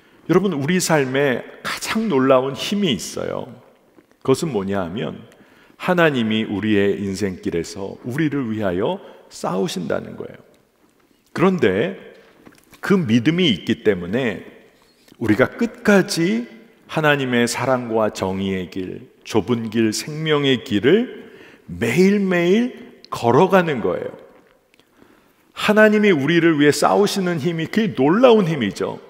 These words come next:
그런데 그것을 믿게 될 때 우리가 매일의 일상에서 하나님이 나와 함께 하심을 믿고 하나님의 뜻을 살아내는 거예요. 하루를 살아내는 거예요. 또 살아내는 거예요.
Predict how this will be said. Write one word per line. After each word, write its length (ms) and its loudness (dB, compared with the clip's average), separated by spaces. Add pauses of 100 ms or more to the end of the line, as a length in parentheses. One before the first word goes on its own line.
(500)
그런데 320 0
그것을 540 0 (180)
믿게 380 6
될 280 -2
때 460 -2 (640)
우리가 320 2
매일의 600 6
일상에서 1120 -2 (580)
하나님이 580 -2
나와 260 -4
함께 320 -4
하심을 360 0
믿고 800 -6 (320)
하나님의 640 -4
뜻을 300 -6
살아내는 760 -6
거예요. 220 -10 (800)
하루를 580 0
살아내는 680 -2
거예요. 220 -6 (760)
또 140 4
살아내는 720 2
거예요. 400 -2